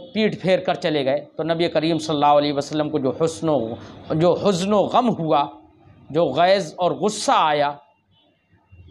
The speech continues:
उन तमाम को तशबीहन अल्लाह ने यहाँ पर बयान फरमाया। यानी उनका हाल अब ऐसा था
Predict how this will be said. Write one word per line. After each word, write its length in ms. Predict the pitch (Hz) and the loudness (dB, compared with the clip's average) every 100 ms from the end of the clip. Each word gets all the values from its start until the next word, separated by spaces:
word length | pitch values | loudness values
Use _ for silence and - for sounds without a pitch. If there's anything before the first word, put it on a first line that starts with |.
| 185 | -4
उन 140 | 175 - | -4 0
तमाम 460 | 170 165 175 214 180 | 0 2 2 2 -2
को 180 | 190 175 - | -2 -2 0
तशबीहन 560 | 196 - 185 247 226 214 | -2 -2 0 2 2 2
अल्लाह 320 | 170 160 170 | 0 0 0
ने 120 | 165 | 0
यहाँ 180 | 156 135 | -2 -4
पर 140 | 139 165 - - - | -2 -2 -2 -20 -4
बयान 260 | 147 139 113 | -2 0 -4
फरमाया। 460 | - 104 95 92 - - - - - - - - 147 | -12 -8 -8 -8 -12 -20 -20 -20 -20 -20 -20 -8 2
यानी 280 | 202 254 262 | 4 4 4
उनका 280 | 233 226 208 | 2 2 0
हाल 340 | - 202 233 | 2 2 2
अब 240 | - 214 190 | -2 -4 -4
ऐसा 400 | 170 196 196 214 | -2 -2 0 -4
था 200 | - | -2